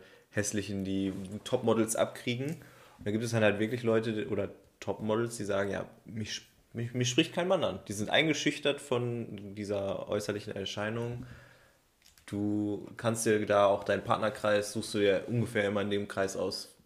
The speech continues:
auf welchem Level du auch selber spielst, so ungefähr, sag ich jetzt mal. Und wenn du super, super schön bist, ist der Kreis halt auch super, super klein wahrscheinlich, ne? Also es ist,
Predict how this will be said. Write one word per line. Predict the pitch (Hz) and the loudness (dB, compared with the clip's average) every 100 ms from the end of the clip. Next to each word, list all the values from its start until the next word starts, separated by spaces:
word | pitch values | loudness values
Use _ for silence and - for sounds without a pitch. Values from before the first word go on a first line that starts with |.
| 104 - | -16 -8
auf | 95 | -2
welchem | 101 104 | 0 4
Level | 107 107 | 6 6
du | 101 | 4
auch | 87 | 2
selber | 107 107 131 | 2 2 2
spielst, | - 139 | 0 -2
so | 135 | -2
ungefähr, | 135 127 120 | -4 -4 -4
sag | 117 | -4
ich | 120 | -4
jetzt | 120 120 | -6 -4
mal. | 113 117 - - - - _ | -4 -4 -10 -20 -20 -20 _
Und | - 107 104 | 2 4 4
wenn | 104 | 2
du | 101 | 0
super, | 98 104 | -2 -4
super | 98 98 | -2 -4
schön | 95 104 | -2 -2
bist, | 101 95 | -2 -4
ist | 95 | -6
der | |
Kreis | 90 95 - | -2 -2 0
halt | 98 | -2
auch | 90 - | -2 -6
super, | 101 98 95 | -8 -4 -4
super | 95 98 | -4 -4
klein | 104 - | -4 -4
wahrscheinlich, | - - - 98 - | -8 -12 -14 -16 -16
ne? | 120 117 | -16 -14
Also | - 98 101 | -8 -4 -4
es | 98 - | -4 -8
ist, | - - - - - | -6 -6 -4 -6 -10